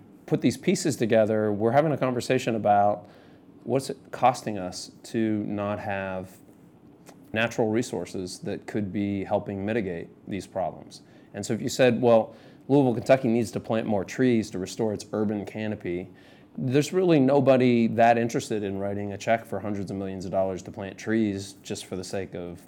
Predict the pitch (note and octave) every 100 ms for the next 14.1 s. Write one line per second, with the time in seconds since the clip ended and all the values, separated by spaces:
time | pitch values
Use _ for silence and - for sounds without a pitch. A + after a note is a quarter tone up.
0 | - F#2+ F2+ F2+ F2 - F2+ F2+ E2 -
1 | - C3 E2 - - - G#2+ G#2 - -
2 | - - - - A#2+ B2+ A#2 A#2 A#2+ A#2
3 | G#2 G#2 A2+ G#2+ - F#2+ G#2 - G#2 G2+
4 | G2 F#2+ F#2 G2+ G2+ F#2+ F#2 - - G#2+
5 | G2 F2+ - G#2+ G2 A#2 - A2 - G2+
6 | F#2 F2+ F#2+ F#2 G2 - - - - -
7 | A2+ A#2 A#2 G#2 - A2+ A2 - A2 G2+
8 | - A#2+ A#2 A2 F#2+ G2+ A2+ B2 G#2+ G2+
9 | - - G2 - G2 G2 G2 G2 - G#2+
10 | A2+ - G#2 G2+ G2+ - - - - A2
11 | G2+ - G2+ G2+ G2 F#2+ F2+ G2 G#2 -
12 | F#2 - F2+ - F2+ G#2 G2+ - - _
13 | - - - - - - G#2+ G#2 G#2 G#2